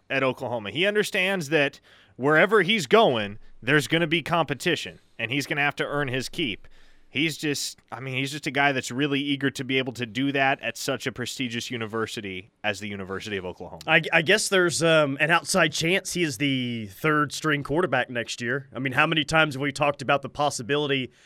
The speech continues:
Speaker 2: of Michael Hawkins Junior being your backup quarterback and Dylan Ga-, or excuse, not, not Dylan Gabriel, Jackson Arnold being Q B one next year, because Gabriel, Booty, and Bevel could all be gone after this year. That, that wouldn't be all that surprising. So they,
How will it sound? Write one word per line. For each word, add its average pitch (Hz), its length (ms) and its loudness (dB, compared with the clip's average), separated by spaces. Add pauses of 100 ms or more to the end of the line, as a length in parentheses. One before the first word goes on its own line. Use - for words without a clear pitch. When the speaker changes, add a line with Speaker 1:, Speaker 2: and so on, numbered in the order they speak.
(280)
Speaker 2:
of 139 220 4
Michael 143 300 2
Hawkins 139 400 -2
Junior 147 360 -2
being 143 360 0
your 147 180 0
backup 139 400 2
quarterback 160 640 0 (360)
and 143 240 2
Dylan 151 280 2
Ga-, 151 240 4
or - 20 4
excuse, 147 240 -4
not, 117 140 -8
not 123 180 -2
Dylan 123 240 -2
Gabriel, 120 300 -2
Jackson 160 360 2
Arnold 160 200 0
being 123 180 -4
Q 147 160 -8
B 131 100 -2
one 143 220 -2
next 107 300 -8
year, 92 180 -10 (260)
because 143 320 0
Gabriel, 160 560 4
Booty, 143 380 0
and 113 100 -6
Bevel 131 300 2
could 127 160 -6
all 131 120 2
be 117 120 -6
gone 120 360 -2
after 110 280 -6
this 98 240 -8
year. 95 240 -10 (120)
That, 131 180 -2
that 135 120 2
wouldn't 135 200 -2
be 127 80 -2
all 120 80 0
that 117 120 -4
surprising. 120 540 -2
So 107 380 -6 (540)
they, 185 200 4